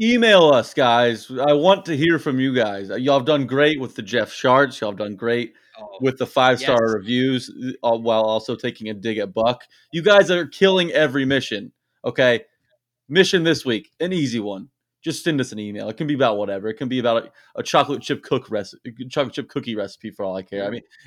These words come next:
Speaker 2: Yeah.
Speaker 1: anything. Just email us. We, we wanna hear from you guys. Oh,
Speaker 2: No, and
Speaker 1: also, Tighten Up Trivia. This is gonna drop Wednesday. Tighten Up Trivia's championship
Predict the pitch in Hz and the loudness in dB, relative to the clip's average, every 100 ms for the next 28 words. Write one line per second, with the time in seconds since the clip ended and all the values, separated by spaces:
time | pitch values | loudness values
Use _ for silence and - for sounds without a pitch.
0 | - 220 208 - 101 98 160 190 175 110 | -4 -2 -2 -4 -8 -8 -10 -10 -6 -6
1 | 95 - 139 165 180 180 151 156 - 101 | -8 -12 -12 -10 -8 -8 -6 -8 -8 -12
2 | - - - _ _ _ _ - 214 127 | -16 -18 -20 _ _ _ _ 4 4 4
3 | 143 165 123 110 - _ _ _ _ _ | -2 0 0 -2 -4 _ _ _ _ _
4 | _ _ _ - 165 165 165 127 - 156 | _ _ _ -2 0 2 -2 -4 -4 0
5 | 139 - _ 120 143 139 147 127 139 123 | 0 -4 _ -10 -10 -4 -4 2 2 2
6 | 135 131 113 104 _ _ _ _ - 156 | 0 -2 -2 -4 _ _ _ _ 0 2
7 | 165 151 - 165 143 139 135 - 151 135 | 2 -2 -2 -2 0 0 -2 -4 -2 0
8 | 139 113 123 104 | -2 -2 -4 -4